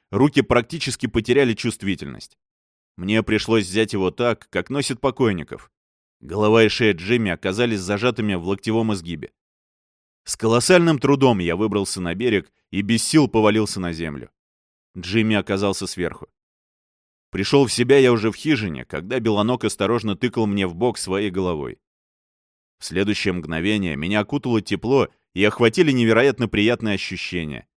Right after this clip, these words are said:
Почти оргазм. Постепенно они прошли, и я закрыл глаза. Самое время поспать. И тут до меня дошло. Белоног выдал мне награду. Совершенно потрясённый я сел.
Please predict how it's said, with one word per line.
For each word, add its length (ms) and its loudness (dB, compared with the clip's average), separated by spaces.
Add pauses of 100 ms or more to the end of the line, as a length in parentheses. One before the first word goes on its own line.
(220)
Почти 320 -4
оргазм. 480 -2 (800)
Постепенно 560 2
они 180 4
прошли, 600 0 (120)
и 120 -12
я 120 -2
закрыл 400 0
глаза. 520 -4 (640)
Самое 420 0
время 300 2
поспать. 520 -10 (880)
И 100 -6
тут 240 0
до 120 2
меня 240 0
дошло. 580 0 (300)
Белоног 580 0
выдал 300 0
мне 160 -4
награду. 520 -6 (720)
Совершенно 600 -2
потрясённый 600 -2
я 140 -6
сел. 320 -8